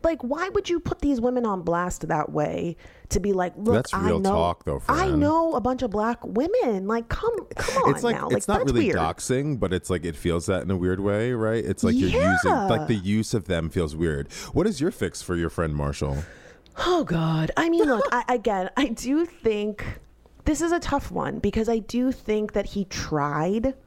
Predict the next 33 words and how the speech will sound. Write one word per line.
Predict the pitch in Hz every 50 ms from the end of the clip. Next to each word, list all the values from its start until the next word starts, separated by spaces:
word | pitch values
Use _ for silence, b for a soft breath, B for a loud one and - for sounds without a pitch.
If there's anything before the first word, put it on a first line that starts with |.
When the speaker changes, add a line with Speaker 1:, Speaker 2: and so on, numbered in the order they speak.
| B B B B B B -
Speaker 2:
Mm-hmm. | 113 104 95 170 156 147
Speaker 1:
I | 175 185 190 208 208
think | - - - 208 214 -
it | 196 185
kind | - 180 175 175 175
of | 165
fell | - - - - - - 175 165 165 165
short, | 160 - - - 170 165 165 165 160 - - -
especially | - - - 170 156 - 175 165
because | 156 170 - 170 165 -
he's | - 180 160 -
like, | 175 165 160 -
"Those | - 175 175 - -
tweets | - - 175 170 165 -
I | 175 165
spent | 160 - 175 170 - 160
years | 160 151 160 165 160 160 151 165
ago." | 156 143 - 160 151 147 147 160
It | 165
definitely | - 180 175 - 208 196
feels | 202 214 196 190
like | 180 175 -
he | - 151 156 165
is | - 165 147 143 135 - B B B B B B B
leaning | B 165 170 175 185 180 175 170 165 160
on | 156 151 156
this | 156 151 143 -
thing | - - 156 151 156
of | 147 143
it's | 151 139 -
being, | - - 160 151 - 151 147 - -
it's | - 165 - - -
old. | - 151 147 151 165 214 269 320 330